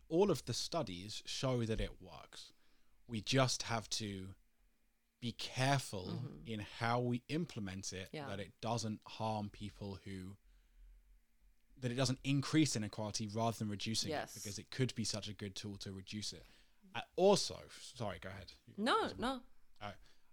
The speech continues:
Speaker 1: I also did happen to see today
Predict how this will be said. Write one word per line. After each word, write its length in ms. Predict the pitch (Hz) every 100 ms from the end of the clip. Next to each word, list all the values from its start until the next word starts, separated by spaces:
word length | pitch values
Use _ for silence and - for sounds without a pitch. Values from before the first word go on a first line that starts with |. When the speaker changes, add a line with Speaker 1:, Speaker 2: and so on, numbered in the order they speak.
| -
Speaker 1:
I 80 | 127
also 360 | 175 180 165 135
did 320 | - 202 143
happen 440 | - 185 - 156
to 100 | 139
see 500 | 131 160 135 101 101 -
today 640 | - 110 135 117 90 117